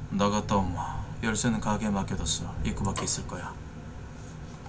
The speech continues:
나갔다, 나갔다 온다고? 열쇠는 가게에 맡겨놨다고? 가게가 어디 있는데요?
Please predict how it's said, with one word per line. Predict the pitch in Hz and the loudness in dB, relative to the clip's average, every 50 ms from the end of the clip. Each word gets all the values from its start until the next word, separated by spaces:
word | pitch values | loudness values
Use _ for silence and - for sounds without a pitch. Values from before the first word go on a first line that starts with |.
| - - - - - - - - - - - - | -12 -12 -12 -12 -12 -10 -10 -8 -8 -8 -6 0
나갔다, | - 117 127 - - 135 131 - - - - | 2 4 4 4 2 2 0 -2 -4 -8 0
나갔다 | - 139 143 156 143 135 | 2 4 4 4 4 4
온다고? | 120 117 110 113 - - - - | 4 4 2 2 0 -2 -2 2
열쇠는 | 120 131 135 151 143 135 | 4 6 6 6 6 6
가게에 | - 120 123 131 | 4 4 4 4
맡겨놨다고? | 120 104 - 113 107 104 - 127 139 | 4 4 2 2 0 0 0 -2 -2
가게가 | - - 131 131 139 123 107 | 2 4 4 4 6 4 4
어디 | 104 113 | 4 4
있는데요? | 107 101 95 101 104 107 | 2 2 2 0 -2 -4